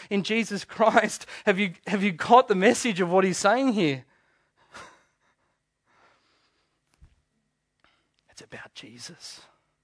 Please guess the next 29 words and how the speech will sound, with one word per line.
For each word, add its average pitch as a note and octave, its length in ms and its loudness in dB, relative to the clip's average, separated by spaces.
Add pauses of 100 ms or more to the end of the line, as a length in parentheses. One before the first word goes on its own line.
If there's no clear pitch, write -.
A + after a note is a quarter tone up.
(2250)
It's - 140 -20
about, - 380 -14 (100)
it's - 180 -18
about C3 380 -18
Jesus. - 760 -20 (440)
And B2 140 -20 (100)
for - 220 -18
all C#3+ 260 -8
the C3+ 80 -8
hardship - 640 -12 (380)
that B2+ 100 -16
he A#2 180 -12
went C#3 320 -12
through, A#2 300 -12
he A2+ 160 -14
says, - 340 -20 (140)
"Guys," B2+ 460 -14
and A#2 180 -16
he A#2 80 -18
said, C3 260 -16
"Tonight," B2 440 -8
he B2+ 160 -16
says, A#2 260 -14
"I A#2+ 100 -16
do B2+ 160 -14
it - 80 -18
through C3 220 -18 (420)
all F3+ 260 0
things, A#2 460 -12